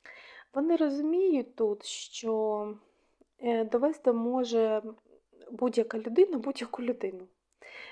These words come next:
незважаючи на стать. І жінка може довести чоловіка, і чоловік може довести жінку, і чоловік може довести іншого чоловіка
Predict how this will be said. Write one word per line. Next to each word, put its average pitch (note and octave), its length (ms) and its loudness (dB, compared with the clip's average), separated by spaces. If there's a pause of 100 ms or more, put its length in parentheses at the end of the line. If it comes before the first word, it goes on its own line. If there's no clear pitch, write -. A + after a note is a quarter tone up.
(160)
незважаючи B3 720 -2
на A3 160 -4
стать. - 460 -16 (300)
І A#3+ 100 -6
жінка C#4 320 -2
може C#4 260 0
довести C4 400 -4
чоловіка, C4 720 -2
і A#3 80 -8
чоловік A3+ 540 -4
може A#3 260 -2
довести A3+ 460 0
жінку, B3+ 440 -8
і A#3+ 60 -8
чоловік A3 520 -4
може A#3 220 0
довести G#3+ 560 -4
іншого C#4 640 -2
чоловіка B3+ 720 -8